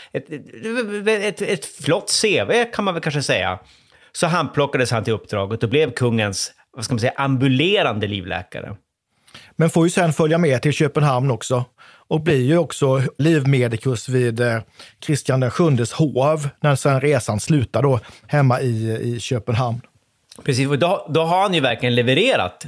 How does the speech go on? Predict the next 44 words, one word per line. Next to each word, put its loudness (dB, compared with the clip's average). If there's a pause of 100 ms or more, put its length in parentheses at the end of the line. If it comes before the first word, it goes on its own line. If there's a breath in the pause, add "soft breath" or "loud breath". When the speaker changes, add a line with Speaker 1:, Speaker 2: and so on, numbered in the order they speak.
Speaker 1:
den 0
gode -4
Struensee. -6 (380 loud breath)
För 2
inte 0
nog 0
med 2
att -10
kungen 0
höll -2
sig -4
lugn, -2 (380 loud breath)
han -4
var 2 (240)
till -2
och 0
med 2
ganska -4
förtjusande -2 (180)
under 0
stora -2
delar -2
av -6
den -8
här -4
resan. -6
Att -12
han, -4 (180)
han 0
var 2
begåvad -2
och -4
han -2
kunde 0
också -2
vara 0
väldigt -2
charmerande 0
när -6
han -4
var 0
på -4
rätt -4 (280)
humör. 0